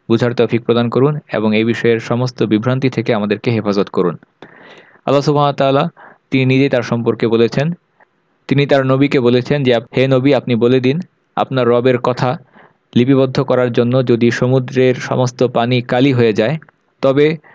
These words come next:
আপনার রবের কথা লেখার আগেই সেই সমুদ্র নিঃশেষ হয়ে যাবে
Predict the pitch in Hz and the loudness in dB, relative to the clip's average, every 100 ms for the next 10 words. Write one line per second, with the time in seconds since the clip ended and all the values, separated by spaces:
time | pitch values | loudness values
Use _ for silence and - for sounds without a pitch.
0 | _ 123 139 147 127 127 135 131 135 127 | _ -4 -2 0 2 2 2 0 -2 0
1 | 139 151 - _ 110 117 120 135 127 117 | -2 -2 -8 _ 0 2 2 -2 0 -2
2 | 127 139 123 - _ - 120 127 - 127 | 0 0 0 -6 _ -6 -2 -2 0 0
3 | 123 117 120 117 117 - 139 127 120 113 | 0 2 0 2 -4 -2 -2 -2 -2 0
4 | 113 120 | 0 0